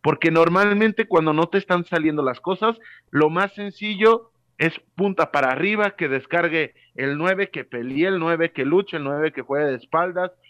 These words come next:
y que posteriormente se asocie con sus compañeros por las bandas. Al no tener esa referencia nominal,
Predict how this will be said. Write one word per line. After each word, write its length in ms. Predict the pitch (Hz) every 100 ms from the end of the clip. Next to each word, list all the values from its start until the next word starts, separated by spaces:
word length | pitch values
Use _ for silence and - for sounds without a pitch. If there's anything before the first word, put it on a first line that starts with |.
| _
y 140 | 110 107
que 80 | 120
posteriormente 920 | 120 117 123 131 143 151 151 165 147
se 120 | 123
asocie 420 | 113 143 151 135
con 140 | 131
sus 140 | 117 113
compañeros 580 | 113 - 120 127 131 131
por 200 | 110 113
las 140 | 113
bandas. 340 | 139 170 196 - - - -
Al 200 | 139 147
no 120 | 165
tener 320 | 160 151 160
esa 240 | 156 151
referencia 580 | 131 120 131 139 135 127
nominal, 560 | 117 117 127 185 240